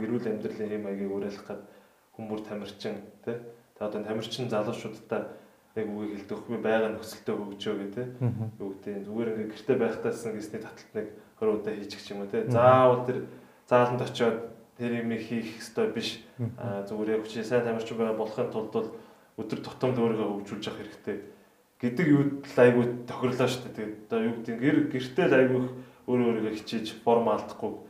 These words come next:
одоо айгуу хичээлээ. Ягаад гэвэл 2020 онд бас аа, Сторм багтай гэрээ зураад бас маш том зорилготой лигийн авраг болох, шууд тийм том зорилготой лигт орцсон. Тэгээд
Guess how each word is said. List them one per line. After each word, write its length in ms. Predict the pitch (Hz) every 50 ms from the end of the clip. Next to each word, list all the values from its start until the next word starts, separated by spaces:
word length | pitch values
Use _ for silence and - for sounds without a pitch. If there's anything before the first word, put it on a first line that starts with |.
| - - - _ _ -
одоо 80 | - 101
айгуу 200 | 101 101 98 - -
хичээлээ. 400 | - 110 - - - - 107 113
Ягаад 200 | 113 110 - -
гэвэл 200 | 107 110 - - - - - _ _ _ _ _ _
2020 480 | - 120 120 123 120 - 123 123 127 127
онд 160 | 123 113 -
бас 160 | - - - - - - - - - _ _ _ _ _ _ _ _ _ _
аа, 320 | - - 104 101 98 98 98 98
Сторм 400 | - - - 131 127 123 120 113 110 113
багтай 720 | 113 107 - - - - 120 113 107 104 101 95 90 - - - - - - - - - - - -
гэрээ 320 | 113 113 113 113 110 107 107
зураад 320 | 104 104 101 101 101 101
бас 240 | - - - - -
маш 160 | 107 101 - - -
том 160 | - 117 113
зорилготой 540 | 110 107 104 104 101 - - - - 117 101
лигийн 320 | - 113 117 110 110 104 104
авраг 320 | 104 - - - - -
болох, 160 | - - - - - - - _ _ _ -
шууд 480 | - - 123 117 113 - - - - - - - _ - -
тийм 160 | 113 101 -
том 160 | - 127 127
зорилготой 640 | 123 113 110 107 - - - - - 127 113 107 107
лигт 240 | 117 110 107 - 110
орцсон. 400 | 104 101 - - - - 107 110
Тэгээд 180 | 104 101 -